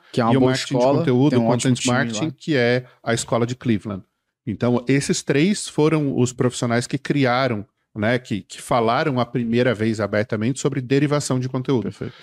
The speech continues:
Speaker 2: Então, pra dar um exemplo, a gente gravou um podcast aqui de mais de uma hora. O que é que você consegue derivar? Você deriva cortes pra vídeo curto, pra TikTok,
Speaker 1: Perfeito.
Speaker 2: pra Instagram e pra YouTube.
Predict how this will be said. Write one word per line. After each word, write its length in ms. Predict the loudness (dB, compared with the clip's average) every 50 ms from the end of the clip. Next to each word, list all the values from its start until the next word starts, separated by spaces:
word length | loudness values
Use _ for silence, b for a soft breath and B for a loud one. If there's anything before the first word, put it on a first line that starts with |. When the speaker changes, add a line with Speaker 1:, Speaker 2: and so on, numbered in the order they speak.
| B B B
Speaker 2:
Então, 320 | 0 2 2 2 0 -2 -6 _ _ _ _
pra 140 | 0 0 2
dar 100 | 4 4
um 60 | 2
exemplo, 480 | 2 2 0 0 -2 -4 -6 -12 -18 -16 _
a 40 | -10
gente 220 | -6 -6 -6 -6 -2
gravou 300 | 0 0 0 2 0 0
um 40 | 0
podcast 540 | 0 0 -2 -2 -2 0 0 0 0 -2
aqui 160 | -6 -4 -4 -6
de 120 | -4 -2
mais 200 | -2 0 0 0
de 80 | 0 -2
uma 160 | 0 0 2 2
hora. 280 | 2 2 0 -2 -6 _ b b b b b b b b b b b b b
O 160 | -6 -4 -4
que 120 | -2 0 -2
é 60 | -2
que 80 | 0 0
você 200 | -2 0 0 0
consegue 360 | 0 0 0 0 0 0 0
derivar? 400 | 0 2 2 2 2 2 0 0
Você 220 | 0 -4 -8 -6 -2
deriva 300 | 0 0 0 0 0 -2
cortes 580 | -2 0 0 2 2 2 2 0 -4 -8 -8 -4
pra 180 | -2 0 0
vídeo 300 | 0 -2 -4 -4 -4 -6
curto, 380 | -4 0 0 2 2 0 -4 -8
pra 180 | -8 -6 -6
TikTok, 420 | -6 -8 -8 -10 -6 -4 -2 0 0 2
Speaker 1:
Perfeito. 180 | 0 0 -2 -2
Speaker 2:
pra 140 | -2 -2 -2
Instagram 720 | -2 -4 -2 -2 -2 -2 0 0 0 0 2 2 0 0
e 100 | 0 -2 -2
pra 180 | 0 0 0
YouTube. 500 | 2 0 0 -2 -4 -8 -8 -10 -10 -16